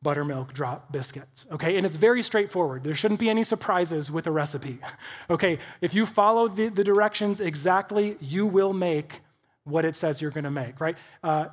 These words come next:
you're not gonna get spaghetti. You're not gonna get something different. Very predictable, very straightforward. And, and sometimes this is what we think God's gonna give us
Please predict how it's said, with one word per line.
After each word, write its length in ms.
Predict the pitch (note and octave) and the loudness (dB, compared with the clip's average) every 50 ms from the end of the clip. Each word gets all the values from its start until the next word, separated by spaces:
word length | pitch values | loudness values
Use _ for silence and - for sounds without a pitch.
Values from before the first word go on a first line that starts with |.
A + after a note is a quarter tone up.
| - - | -12 -8
you're 120 | - E3 F3+ | -4 2 4
not 140 | F#3+ F#3+ - | 4 4 4
gonna 120 | G#3+ G3+ | 2 2
get 140 | F#3+ G3+ - | 2 2 2
spaghetti. 560 | - - G#3+ F3+ G3 F#3 F#3 F#3+ G3 F#3+ F#3+ F#3 | 0 0 2 4 4 4 4 2 0 0 -4 -6
You're 120 | D#3+ D#3 | 0 2
not 100 | E3+ E3+ | 2 2
gonna 140 | G3 G3 F3+ | 2 2 2
get 120 | G#3 G3 | 0 0
something 360 | - - G#3 G3+ - G#3+ G3+ D#3+ | 2 -2 -2 0 0 -2 0 0
different. 420 | F3 E3+ - - F3+ F3 F3+ F#3 - - - _ _ | 0 0 0 0 -2 -2 -2 -4 -8 -16 -20 _ _
Very 400 | C#3+ C3 C3 F3+ F#3+ G3+ G#3+ G#3+ | -8 -2 2 4 4 4 4 2
predictable, 540 | G#3 G#3+ G#3 F3+ F3 E3+ - D#3+ E3 E3 D#3 | 0 0 0 0 -2 -4 -2 -2 -2 -2 -2
very 340 | C#3+ C3+ E3 F3 F3+ F#3 | -2 0 2 2 2 2
straightforward. 760 | F3+ - - E3+ F3 F#3+ F3+ - D#3+ D3 C#3 C#3 C#3 C#3 C#3 C#3 - - - - - - - _ _ - | 0 -2 -2 -2 -2 -2 -4 -4 -4 -2 -2 -2 -2 -4 -4 -6 -10 -14 -18 -20 -20 -20 -20 _ _ -4
And, 400 | D#3 D3+ D3+ D3+ D3 C#3+ D#3 G3+ | -2 0 0 0 -2 -4 -4 -4
and 120 | F3+ E3+ | -4 0
sometimes 680 | - - B3 C#4+ C4+ - F#3+ F#3 F3 E3+ F3 E3 C3+ C#3+ | 2 2 2 2 2 0 0 0 0 0 -2 -2 -2 -2
this 180 | G3 G3 - | -2 0 0
is 140 | A3 E3+ D3 | -4 -4 -4
what 120 | F#3 G3+ | -4 -2
we 120 | G3 E3+ E3 | -2 -2 -2
think 260 | - E3+ E3 D#3+ C#3+ | -2 -4 -6 -6 -4
God's 280 | - C#3+ C#3+ D3+ C3+ C3+ | -2 -2 -2 -4 -4 -6
gonna 180 | D3 C3+ C3+ | -6 -6 -4
give 180 | B2 B2+ A#2+ A2+ | -6 -6 -8 -10
us 380 | A#2 A#2+ - - - - - | -12 -12 -14 -14 -12 -14 -14